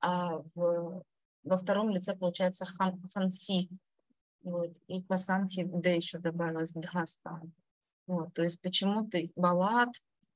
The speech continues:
будучи, э, будучи сильным, своей силой мучаешь тех, кто этой силы лишён, в том мире, ко-, у которого мать Чхараны, для которого я являюсь прибежищем.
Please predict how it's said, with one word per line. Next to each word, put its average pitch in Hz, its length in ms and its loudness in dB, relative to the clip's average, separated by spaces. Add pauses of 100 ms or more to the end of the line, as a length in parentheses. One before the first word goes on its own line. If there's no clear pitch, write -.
будучи, 175 520 -2
э, 165 300 2
будучи 160 680 -4 (640)
сильным, 214 560 2 (100)
своей 170 400 0
силой 196 440 0
мучаешь 185 480 2
тех, 202 220 -4
кто - 100 -2
этой - 160 -4
силы 175 420 0
лишён, 220 440 0 (440)
в - 120 -20
том 185 220 8
мире, 202 480 6 (260)
ко-, 185 180 -2 (420)
у 180 100 0
которого 185 680 2
мать 190 300 6
Чхараны, 185 680 2 (340)
для 180 120 0
которого 190 400 0
я 196 240 4
являюсь 185 440 4
прибежищем. 185 1080 2